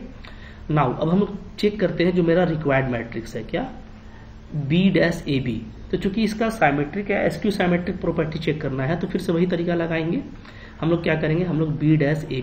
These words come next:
B का transpose निकालेंगे, ठीक है। इसका क्या करेंगे, इसका transpose निकालेंगे। अब मैंने आपको तरीका बताया था कि क्या होता है कि जब भी आप A into B का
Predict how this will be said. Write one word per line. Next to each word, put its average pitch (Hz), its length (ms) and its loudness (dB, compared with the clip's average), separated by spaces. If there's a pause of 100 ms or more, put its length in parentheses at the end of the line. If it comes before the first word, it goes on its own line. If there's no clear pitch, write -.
B 135 160 -4
का 156 120 0 (300)
transpose 135 460 0
निकालेंगे, 117 440 -6
ठीक 190 220 -2
है। 277 80 -2 (1000)
इसका - 160 -4
क्या 151 180 2
करेंगे, 151 200 2
इसका 151 140 -2
transpose 156 380 -2
निकालेंगे। 147 460 -2 (640)
अब 165 80 2
मैंने 190 120 6
आपको 185 160 2 (240)
तरीका 147 280 4
बताया 120 340 0
था 117 220 -8 (500)
कि 165 80 -2
क्या 165 180 4
होता 180 260 2
है 185 120 2 (100)
कि 202 80 2
जब 147 220 0
भी 185 160 2
आप 190 320 -2
A 156 180 2 (160)
into 175 280 4 (120)
B 156 220 6
का 113 120 0